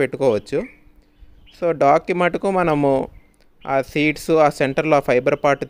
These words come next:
తీసేసిన పంప్కిన్ని వాడుకుంటాము. So వన్స్ ఇట్లా సపరేట్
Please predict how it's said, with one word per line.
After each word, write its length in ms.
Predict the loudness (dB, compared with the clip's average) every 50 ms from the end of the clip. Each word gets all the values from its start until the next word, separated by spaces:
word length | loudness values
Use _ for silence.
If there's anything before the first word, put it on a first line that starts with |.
| -6
తీసేసిన 400 | -6 -4 -4 -4 -4 -4 -6 -8 -6 -4 -4
పంప్కిన్ని 420 | -4 -4 -6 -8 -8 -6 -4 -2 2 2
వాడుకుంటాము. 640 | 2 2 2 -2 -4 -6 -6 -6 -6 -6 -6 -8 -8 -10 -14 _ _ _ _ _ _ _ _ _ _ _ _ _ _ _ _ _ _ _ _ -14
So 60 | -10 -6 -4
వన్స్ 240 | -4 -4 -4 -4 -6 -6
ఇట్లా 180 | -2 -2 -2 -2 0
సపరేట్ 340 | -2 -2 2 2 2 2